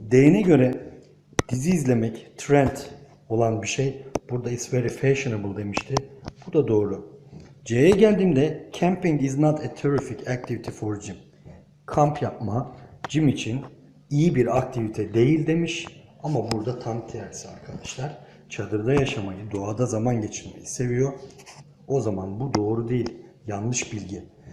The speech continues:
Ve D'ye geldiğimde Mary ve Dane don't prefer outdoor activities. O dış aktiviteleri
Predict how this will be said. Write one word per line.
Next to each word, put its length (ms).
Ve 460
D'ye 240
geldiğimde 920
Mary 320
ve 180
Dane 300
don't 280
prefer 280
outdoor 400
activities. 720
O 300
dış 180
aktiviteleri 960